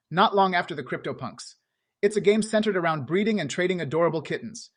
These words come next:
You can breed or adopt kittens of all shapes and colors,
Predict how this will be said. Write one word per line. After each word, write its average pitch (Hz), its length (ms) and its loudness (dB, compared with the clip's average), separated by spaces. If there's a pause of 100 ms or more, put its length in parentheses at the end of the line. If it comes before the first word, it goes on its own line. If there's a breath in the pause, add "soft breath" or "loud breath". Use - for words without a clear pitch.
(380)
You 170 120 -4
can 170 180 -2
breed 214 280 2
or 170 140 0
adopt 165 360 2
kittens 190 280 -4
of 139 80 -10
all 170 160 2
shapes 175 300 -6
and 139 100 -10
colors, 123 380 -6